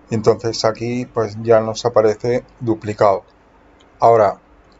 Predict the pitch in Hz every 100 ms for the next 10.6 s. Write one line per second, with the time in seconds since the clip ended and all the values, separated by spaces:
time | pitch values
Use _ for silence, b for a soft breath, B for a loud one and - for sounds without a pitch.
0 | - - 120 107 110 165 180 143 - 147
1 | 123 123 _ - _ _ 117 107 113 123
2 | 107 120 143 _ _ _ _ _ _ _
3 | _ _ _ _ _ _ _ - _ _
4 | - - _ _ _ _ _ _ _ _
5 | _ _ _ _ _ 117 107 123 135 120
6 | 117 120 117 120 127 120 175 _ _ _
7 | _ _ _ _ _ - 107 - 104 104
8 | 104 107 104 113 127 127 _ _ _ _
9 | _ _ _ 123 117 123 117 113 117 120
10 | 120 113 - 113 -